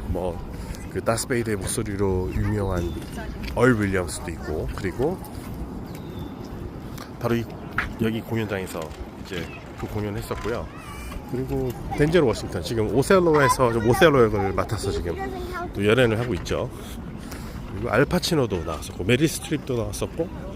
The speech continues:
그리고 미셸 파이퍼도 나왔고, 제프 골든블럼도 나왔고, 네, 상당히 유명한 명배우들이 여기에 출연을 많이 해서 지금, 네, 케빈 클라인도 나왔었고요. 상당히 유명한 배우들이 한 번씩 와서 이 재능 기부를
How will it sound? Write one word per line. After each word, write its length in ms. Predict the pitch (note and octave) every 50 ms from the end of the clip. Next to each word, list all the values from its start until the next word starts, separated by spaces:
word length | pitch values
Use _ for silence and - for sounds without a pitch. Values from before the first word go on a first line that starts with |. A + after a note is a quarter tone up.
| - - - - - - -
그리고 140 | G#2 F#2+ F#2
미셸 260 | A2+ - - D#3+ D3
파이퍼도 520 | - - C3+ A#2+ A2 - A#2+ G#2+ - G#2+
나왔고, 400 | G2+ F2+ E2 D#2+ - - C3+ A#2+ F2+ D#2+ - - - - - - -
제프 220 | C#3 C#3 - - -
골든블럼도 680 | B2 B2 A#2+ C#3 B2 A2+ G#2 G#2 G2 F#2+ E2 G2 G2
나왔고, 400 | F2 D#2+ D2 C#2+ - - C#3 - - - - - - - -
네, 200 | F2+ E2+ D#2 C#2+ D2+ - - - - - - - - - - - - - - - - - - - - - - -
상당히 280 | - C#3+ B2+ A#2+ A2+ G#2+
유명한 340 | G#2+ A2+ A#2+ B2+ A2+ A2 G2+
명배우들이 600 | F#2 G2+ A2+ A2 B2+ G#2+ G2+ F2+ G2 G#2+ A#2 G2 - - -
여기에 320 | G2+ F#2+ F#2+ F#2+ F2+ F2 E2 - - -
출연을 340 | - - D#3+ D#3 C#3 B2 G#2+
많이 260 | G2+ E2+ F2 F#2+ G#2+
해서 220 | G#2+ G2+ - G2+ F2
지금, 200 | E2+ - - - - - - - - - - -
네, 80 | F#2+ F2+ -
케빈 240 | - - F#3 A3 G#3
클라인도 400 | - - - E3+ C#3 B2 G#2+ A2 G2
나왔었고요. 560 | F#2 F2 D#2 - F#2+ - - - D#2+ D#2 - - - - - - - - - - - - - - - - - - - - - G#2
상당히 380 | - - D3 C3+ C#3+ C3 B2+ A#2+
유명한 300 | A2+ B2 C#3 C#3+ C#3 B2
배우들이 380 | A2+ B2+ A#2+ A2+ A2 B2+ C3+ A#2+
한 240 | - - - D#3
번씩 260 | E3 D3 - - C#3+ A2
와서 300 | G#2+ G#2+ G2+ B2 G2+ F2+
이 200 | G#2 G2+ F#2+ -
재능 400 | - - C3+ C#3 D3 C#3 C3 B2+
기부를 320 | A#2 - B2 A2+ A#2 A2+